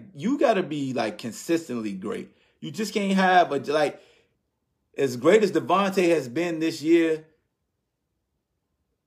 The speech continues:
if it's not Julio, you gotta go with DeAndre Hopkins.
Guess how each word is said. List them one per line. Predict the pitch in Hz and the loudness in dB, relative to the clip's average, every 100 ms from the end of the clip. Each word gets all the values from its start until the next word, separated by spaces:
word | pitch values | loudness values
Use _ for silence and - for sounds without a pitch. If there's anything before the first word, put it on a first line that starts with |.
| _ | _
if | 151 - | -4 0
it's | 147 | 0
not | 160 233 175 | 4 4 4
Julio, | 202 226 175 | 4 6 6
you | 151 | 6
gotta | 160 151 | 4 6
go | 139 | 4
with | 139 | 2
DeAndre | 127 127 117 113 | 0 -4 -4 -2
Hopkins. | 135 120 - - - - | -2 -2 -8 -20 -20 -20